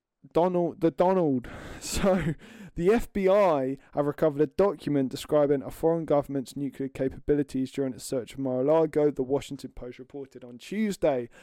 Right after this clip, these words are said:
So the Post, citing unnamed sources, did not identify the foreign government named in the document describing the country's military defenses.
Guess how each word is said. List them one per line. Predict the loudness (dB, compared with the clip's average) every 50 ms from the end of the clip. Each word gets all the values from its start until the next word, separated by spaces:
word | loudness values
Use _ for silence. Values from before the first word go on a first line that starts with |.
| -20 _ _
So | -4 0 2 2 4
the | 4 2 2
Post, | 2 2 2 4 6 4 4 2 -2 -4
citing | 0 2 2 2 2 -2 -4
unnamed | -4 -2 -2 -2 -2 -2 -2 -4
sources, | -4 -2 -2 -2 -2 -2 -6 -8
did | -6 -4 -4 -4
not | -2 -4 -4 -4
identify | -4 -2 -2 -4 -4 -4 -4 -4
the | -4 -4 -6
foreign | -8 -6 -6 -4 -4 -4
government | -4 -4 -4 -4 -4 -8 -12 -10
named | -10 -10 -10 -10
in | -12
the | -12 -8
document | -6 -6 -6 -6 -8 -12 -12 -12
describing | -14 -10 -6 -4 -2 -2 -2
the | -4
country's | -8 -8 -10 -12 -12 -12 -14 -14 -12 -12 -12 -10
military | -10 -10 -10 -10 -12 -18 -18
defenses. | -16 -10 -6 -4 -4 -4 -4 -6 -10 -12 -12